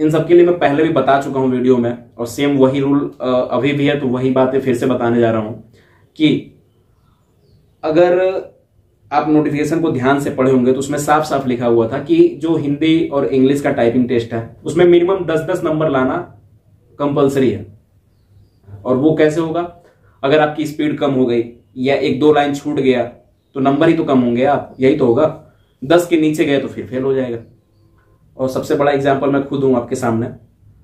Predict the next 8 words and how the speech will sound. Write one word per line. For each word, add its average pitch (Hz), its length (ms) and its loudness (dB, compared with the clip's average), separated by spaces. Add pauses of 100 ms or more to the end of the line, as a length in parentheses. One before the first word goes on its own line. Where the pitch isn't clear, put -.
(440)
मैंने 131 240 2
खुद 143 580 0
जब 120 260 0
typing 123 380 2
दिया 127 200 2
था 120 120 -6 (580)
तो 135 60 -6
मेरा 127 280 2